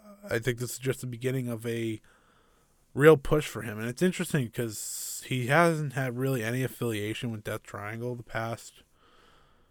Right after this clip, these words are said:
mm, few months because, you know, he had to leave, uh, he was hurt, and now he's just kind of on his own, and I think he's shining on his own, which is not a bad thing. Jade Cargill destroyed Danny Jordan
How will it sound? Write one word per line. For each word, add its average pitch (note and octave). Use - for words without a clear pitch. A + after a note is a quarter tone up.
mm, A#2+
few -
months C3
because, -
you G#2
know, G#2
he G#2
had G#2
to G2+
leave, G#2+
uh, G#2+
he -
was -
hurt, A#2
and G2+
now A2
he's A2
just -
kind B2
of C3
on C3
his B2
own, B2
and -
I A2+
think A2
he's A#2
shining B2+
on G#2+
his -
own, A2
which G#2+
is A2+
not A#2
a A2+
bad B2+
thing. -
Jade C3+
Cargill C3
destroyed B2+
Danny B2+
Jordan A#2+